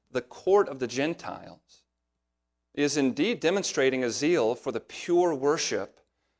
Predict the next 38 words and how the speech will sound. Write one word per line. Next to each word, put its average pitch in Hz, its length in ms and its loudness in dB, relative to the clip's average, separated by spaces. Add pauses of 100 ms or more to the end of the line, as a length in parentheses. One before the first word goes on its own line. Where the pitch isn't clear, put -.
of 127 120 -2
the 123 60 -2
house 135 360 0
of 123 100 -2
his 110 140 -4
father. 143 520 -8 (1500)
But 147 120 4
in 143 100 4
light 208 180 0
of 190 100 -2
who 165 140 -2
this 143 240 2
is, 226 300 2
we 143 180 0
also 214 320 -4
have 240 220 -2
to 180 100 -2
notice 202 440 -2
the 147 100 -2
way 123 220 0
in 117 140 -4
which 98 440 -10 (320)
Jesus 147 420 -2
is 180 140 -4
clearing 196 540 -2
out, 104 520 -10 (340)
evening 247 580 2
out 98 420 -6
even, 127 380 -8 (1120)
the 160 140 0
opportunity 202 640 0
for 160 160 -4
worship 139 680 0
both 185 340 2
for 214 140 -4
Jews 143 540 0
and 165 260 -4
Gentiles. 196 760 -8